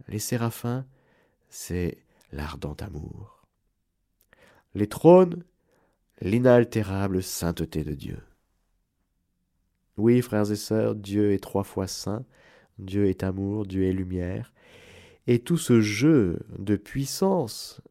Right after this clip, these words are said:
d'amour, de lumière, eh bien, se réfracte complètement dans la vie angélique, à travers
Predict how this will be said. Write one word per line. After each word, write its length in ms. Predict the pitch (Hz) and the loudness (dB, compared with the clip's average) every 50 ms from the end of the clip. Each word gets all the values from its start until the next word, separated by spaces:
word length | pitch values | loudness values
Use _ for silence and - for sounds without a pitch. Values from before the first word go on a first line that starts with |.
| - - _ - | -20 -20 _ -8
d'amour, 680 | 78 85 92 113 123 131 151 170 180 185 180 170 147 95 | -4 -2 -2 0 0 0 0 0 0 0 0 -2 -2 -2
de 120 | - 92 | -4 -4
lumière, 600 | 90 92 104 104 107 117 131 143 160 170 165 - _ _ _ _ - - _ _ _ _ - | -4 -4 -4 -4 -2 -2 -2 -2 -2 -4 -6 -8 _ _ _ _ -20 -20 _ _ _ _ -6
eh 40 | 131 | -2
bien, 180 | 131 160 175 170 | 0 0 0 0
se 140 | - - | 2 2
réfracte 560 | 135 127 135 131 - - - 156 151 - - 123 | 4 4 4 4 2 0 -4 -4 -4 -2 -6 -8
complètement 540 | - - 170 170 - 131 - 131 143 160 | -8 -8 -10 -6 -6 -6 -4 -2 -2 -2
dans 100 | 139 123 | 0 0
la 120 | 117 117 113 | 0 0 0
vie 140 | 113 127 135 | 0 0 0
angélique, 540 | 123 120 131 139 170 190 - - - _ _ _ _ _ _ _ _ _ _ _ _ _ _ _ _ _ _ _ _ _ _ _ _ _ _ _ - - _ _ _ _ _ _ _ _ _ _ _ _ _ _ _ _ _ _ _ _ | 0 0 0 0 -2 -4 -8 -10 -20 _ _ _ _ _ _ _ _ _ _ _ _ _ _ _ _ _ _ _ _ _ _ _ _ _ _ _ -20 -20 _ _ _ _ _ _ _ _ _ _ _ _ _ _ _ _ _ _ _ _
à 100 | - 95 | -14 -12
travers 560 | - - 87 85 101 127 147 170 156 - - | -10 -8 -6 -4 0 0 2 0 0 -2 -8